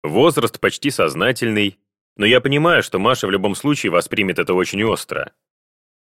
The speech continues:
И если бы ожидание было во благо, то я бы подождал. Но нет. Возможно, чем дольше я жду, тем хуже для Маши». «Значит,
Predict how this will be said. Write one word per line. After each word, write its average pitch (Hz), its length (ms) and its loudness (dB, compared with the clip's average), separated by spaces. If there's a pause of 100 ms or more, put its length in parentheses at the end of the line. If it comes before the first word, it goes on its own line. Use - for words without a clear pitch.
(220)
И 76 100 -6
если 85 460 0
бы 82 160 2
ожидание 87 540 0
было 92 280 2
во 76 160 2
благо, 80 680 0
то 85 80 -6
я 92 200 0
бы 110 100 -2
подождал. 113 840 0 (600)
Но 80 200 -4
нет. 147 460 -2 (580)
Возможно, 113 640 2
чем 92 220 -4
дольше 117 280 0
я 90 200 2
жду, 90 440 -2 (340)
тем 95 180 -2
хуже 90 300 -2
для 101 180 0
Маши». 131 420 -4 (1400)
«Значит, 123 640 -6